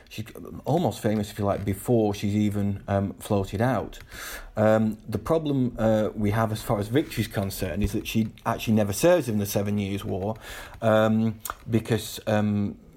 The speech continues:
she's named for, um, seventeen fifty-nine, the year of victories,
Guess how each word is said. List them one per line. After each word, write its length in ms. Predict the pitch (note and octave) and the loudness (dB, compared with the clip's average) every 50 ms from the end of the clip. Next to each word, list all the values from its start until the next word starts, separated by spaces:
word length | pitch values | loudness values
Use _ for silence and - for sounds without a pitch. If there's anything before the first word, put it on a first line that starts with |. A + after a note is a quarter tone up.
| - - - | -20 -20 -12
she's 260 | - - - G#2+ G2 | -8 -4 -2 0 2
named 760 | G#2 G#2+ A2 A#2 A#2+ B2+ B2 A2 G2+ F#2 F2+ F2+ F2+ G2+ G#2 - - | 2 4 4 4 4 4 2 0 0 -2 -4 -6 -6 -8 -8 -10 -14
for, 640 | - - - - G2+ G2 G2 G2 F#2 F#2 F#2 - - | -16 -12 -4 -2 0 0 2 0 0 0 -2 -4 -4
um, 440 | F#2+ F#2+ F#2 F#2 F#2 F#2 F#2 F#2 - - | -4 -4 -2 -2 -4 -4 -6 -6 -8 -10
seventeen 460 | - - G#2 F#2 F#2+ F2+ - F#2 F2+ | -6 -4 -4 -4 -2 -4 -4 -6 -6
fifty-nine, 580 | F2+ - - - - F#2+ F#2+ G2+ G2 F#2+ F#2+ F2 | -4 -6 -8 -6 -4 0 0 2 2 0 0 -4
the 100 | E2+ F#2+ | -6 -4
year 300 | F#2+ G2+ G2 F#2 F2 F2+ | -2 -2 -2 -2 -2 -6
of 60 | F#2+ | -6
victories, 720 | G2 G2+ G#2+ G2+ G2+ - - - E2+ C#2+ C2+ - - - | -2 -2 -2 -2 -2 -4 -8 -8 -6 -6 -8 -8 -10 -12